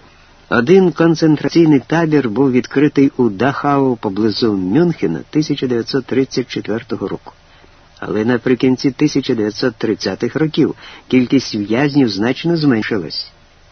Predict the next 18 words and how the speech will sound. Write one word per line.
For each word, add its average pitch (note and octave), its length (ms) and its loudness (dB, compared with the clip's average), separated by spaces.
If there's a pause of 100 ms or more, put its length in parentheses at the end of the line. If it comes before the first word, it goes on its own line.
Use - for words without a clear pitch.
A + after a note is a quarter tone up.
(680)
Нацистські F3+ 600 0
народні D#3+ 480 4
суди C#3+ 360 2
та G2+ 140 -4
народні A#2 460 0
судді G#2+ 580 -4 (840)
дедалі C3 400 2
більшою F3 460 2
мірою G2 640 2
перебирали A2+ 680 0 (320)
на A2+ 180 0
себе G#2 360 -2
функції G#2 500 -2
звичайного G2 600 -4
правосуддя. G2 720 -4 (920)
Але F#2+ 240 -4
загальний G#2+ 420 -2
терор A#2 520 0